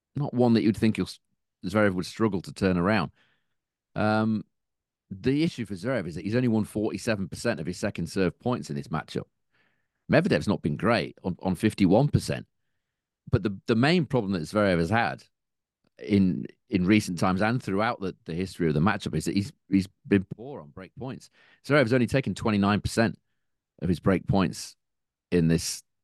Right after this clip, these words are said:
huge, uh, series that they've had. Um, and in the last ten matches of which Medvedev's dominated,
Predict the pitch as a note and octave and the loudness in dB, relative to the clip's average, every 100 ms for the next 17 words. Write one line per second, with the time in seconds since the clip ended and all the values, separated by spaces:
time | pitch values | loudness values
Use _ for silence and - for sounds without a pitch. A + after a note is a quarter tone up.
0 | _ - A2 G#2 F2 C#2+ D#2 - C2 - | _ -6 0 4 2 0 -4 -6 -12 -14
1 | - A2 G2+ D#2+ D#2 F2 D#2+ C#2+ F#2 G2 | -2 4 6 6 4 0 0 0 0 -2
2 | C2+ - _ _ _ _ _ - E2+ F2+ | -4 -12 _ _ _ _ _ -6 -2 0
3 | F2+ F#2 - G#2+ A2 G2+ A2 F#2+ - A2 | 0 -2 -4 -4 -2 -2 -2 -4 -8 -6
4 | E3 C3+ F#2 - E2 E2 F2 - - - | -4 -4 -8 -10 -12 -8 -6 -6 -12 -18
5 | _ _ _ F#2+ F#2 - F2 D#2+ G2+ G2+ | _ _ _ 2 2 4 4 4 4 4
6 | F2 C2+ G#1+ - | 4 0 -2 -8